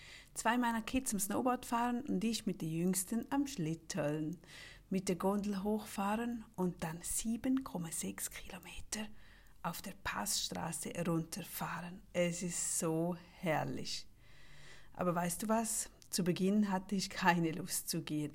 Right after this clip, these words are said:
absolut nicht. Ich wollte lieber noch arbeiten, ich habe so viel zu tun momentan.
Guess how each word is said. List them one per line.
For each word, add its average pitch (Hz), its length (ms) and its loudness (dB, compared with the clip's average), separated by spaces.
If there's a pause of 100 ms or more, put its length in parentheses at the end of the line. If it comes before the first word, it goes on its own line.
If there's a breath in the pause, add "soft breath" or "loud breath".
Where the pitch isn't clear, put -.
absolut 180 800 -2
nicht. 151 440 -2
Ich - 200 -4
wollte 180 240 0
lieber 254 340 4
noch 214 180 4
arbeiten, 190 1120 2
ich 208 140 -4
habe 214 120 -10
so - 120 -6
viel 220 500 -4
zu - 140 -6
tun 233 400 -2
momentan. 240 560 0